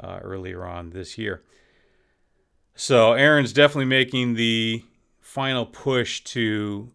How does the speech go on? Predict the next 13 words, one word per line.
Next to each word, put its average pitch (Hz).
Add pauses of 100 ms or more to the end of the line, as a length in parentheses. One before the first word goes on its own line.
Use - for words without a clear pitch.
(120)
establish 113
Barking 104
Spiders 107
for 104
the 92
big 107
pot 104
for -
the 92
twenty 104
seventeen 95
championship. 110 (520)
Uh, 92